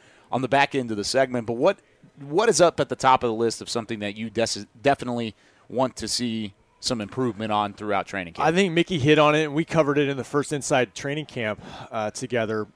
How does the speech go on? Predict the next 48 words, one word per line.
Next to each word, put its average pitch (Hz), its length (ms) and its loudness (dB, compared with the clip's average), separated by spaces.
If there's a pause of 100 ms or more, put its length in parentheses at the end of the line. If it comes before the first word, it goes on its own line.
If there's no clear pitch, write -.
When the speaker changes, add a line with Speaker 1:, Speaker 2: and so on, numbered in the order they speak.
Speaker 2:
when 120 140 -12
we 117 80 -10
first 131 300 -8
got 113 160 2
out 127 220 4
here, 107 240 -4
is 101 140 -6
the 113 80 -4
offensive 107 480 -4
line. 135 320 -10 (160)
I 110 80 -10
mean, 113 180 -8
I 113 100 -4
think 123 360 -10 (440)
you, 139 140 -8
you 120 160 -12
go 143 220 0
back 147 300 4
to 143 100 -8
the 117 80 -4
San 131 240 -6
Francisco 107 480 -8
loss 98 360 -2
in 101 60 -14
the 95 80 -16
playoffs. 90 640 -6 (1040)
That 143 220 0
was 135 180 -6
the 110 120 -10
fewest 160 460 -6
rushing 135 380 -4
yards 120 360 -4
they 117 160 -2
had 113 320 -4
that 110 160 -4
year, 95 320 -10 (200)
or 101 120 -10
that 104 200 -6
season, 98 340 -12
I 92 60 -8
believe. 90 560 -12 (420)
Um, 98 360 -2 (200)
Dak 139 320 0
was 120 160 -8
pressured 131 540 -4
and 101 100 -12
sacked, 113 460 -2
I 92 80 -6